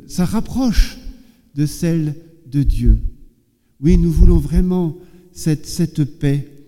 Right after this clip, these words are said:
Et puis, il y a une autre chose, et là, il faudra être un peu audacieux, c'est une chose à laquelle nous ne sommes pas habitués, mais vous avez entendu ce qu'a dit Joël, le prophète Joël.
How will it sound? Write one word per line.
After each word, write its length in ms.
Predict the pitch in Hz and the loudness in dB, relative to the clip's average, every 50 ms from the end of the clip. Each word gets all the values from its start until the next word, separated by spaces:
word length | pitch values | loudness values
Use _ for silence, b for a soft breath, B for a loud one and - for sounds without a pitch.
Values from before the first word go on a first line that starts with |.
| b b b b b _ _ | b b b b b _ _
Et 80 | 170 170 | -6 -6
puis, 500 | 170 - 220 233 226 220 175 - - - - _ - _ _ _ _ _ _ _ _ _ | -4 -2 0 0 0 0 -2 -6 -12 -20 -20 _ -20 _ _ _ _ _ _ _ _ _
il 140 | - 156 156 | -10 -6 -4
y 60 | 175 | -2
a 60 | 208 214 | 0 0
une 100 | 190 175 | 0 -2
autre 120 | 160 131 | -2 -2
chose, 460 | - - - - 214 196 180 151 123 - - - - - _ _ _ _ _ _ _ _ _ _ _ _ _ _ _ _ _ - | 6 10 10 10 10 8 6 0 -4 -6 -8 -14 -16 -18 _ _ _ _ _ _ _ _ _ _ _ _ _ _ _ _ _ -4
et 60 | 113 | -2
là, 180 | 113 127 143 151 156 - - - - - | 0 0 0 0 -2 -6 -12 -20 -12 -10
il 60 | 135 | -8
faudra 340 | 113 - 143 131 139 135 143 | -4 -2 -2 0 0 0 0
être 200 | 139 - - - - - - | -2 -2 -4 -6 -6 -4 -4
un 100 | 135 127 | -6 -6
peu 120 | - - 151 - | 4 6 8 8
audacieux, 580 | - - 143 117 110 - - - 165 180 180 - - - - - - _ _ _ _ _ _ _ | 8 8 6 8 10 10 10 10 8 4 0 -6 -12 -18 -20 -20 -20 _ _ _ _ _ _ _
c'est 140 | - - 135 | -6 -2 -2
une 100 | 139 135 | -2 2
chose 140 | 127 151 - | 6 8 10
à 80 | 151 | 10
laquelle 300 | 143 131 139 - 160 156 | 10 6 2 0 -2 -2
nous 60 | 151 | 0
ne 60 | 135 120 | -2 -2
sommes 200 | - 143 131 127 | -2 -2 -2 -2
pas 100 | - 139 | -2 -2
habitués, 540 | 131 131 123 120 - 147 147 160 165 151 - - - _ b b b b b b b b b _ _ - | -2 -2 -4 -4 -2 0 2 2 0 0 -6 -14 -20 _ b b b b b b b b b _ _ -4
mais 280 | 120 131 135 135 123 - - - - - _ _ _ _ _ _ _ _ _ _ _ - | -2 -2 -2 -2 -4 -10 -16 -20 -20 -20 _ _ _ _ _ _ _ _ _ _ _ -8
vous 80 | 104 | -4
avez 120 | 117 110 127 | -2 -2 -2
entendu 260 | 127 117 127 131 139 | -2 0 0 -2 -2
ce 80 | 123 | -2
qu'a 100 | - 123 | -4 -4
dit 300 | 117 117 120 120 120 - - - | -4 -4 -4 -4 -4 -6 -10 -12
Joël, 500 | 104 95 120 143 180 190 170 120 95 85 - - - - - _ _ - | -10 -6 -4 -4 -2 -2 -2 -4 -6 -8 -10 -16 -20 -20 -20 _ _ -18
le 80 | 117 | -8
prophète 360 | - - - - - 131 123 | -2 -2 -2 -2 0 -2 -4
Joël. 580 | 120 110 120 135 170 196 208 185 135 107 98 90 | -4 -4 -4 -6 -4 -4 -4 -4 -4 -6 -6 -10